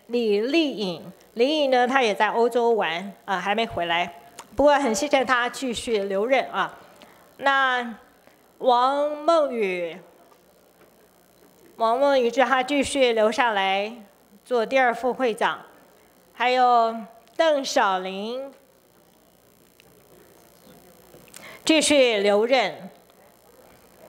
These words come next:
那我们有两位新的非常能干的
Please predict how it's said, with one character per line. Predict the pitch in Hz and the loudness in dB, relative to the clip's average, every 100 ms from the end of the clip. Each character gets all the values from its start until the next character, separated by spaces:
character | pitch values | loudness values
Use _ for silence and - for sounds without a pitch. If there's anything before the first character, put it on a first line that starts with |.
| - _ _ - - - - | -20 _ _ -20 -20 -20 -4
那 | 269 277 | 2 2
我 | 262 | 4
们 | 269 | 4
有 | 294 311 | 4 4
两 | 302 233 196 220 | 4 4 0 2
位 | 262 254 | 4 4
新 | 247 - - 302 302 302 | 2 -4 -8 -6 -6 0
的 | 269 214 214 | 2 2 0
非 | - 247 - 370 | -2 -4 0 0
常 | 311 311 233 | 2 0 0
能 | 226 233 | -2 0
干 | 277 233 | 0 0
的 | 180 | -4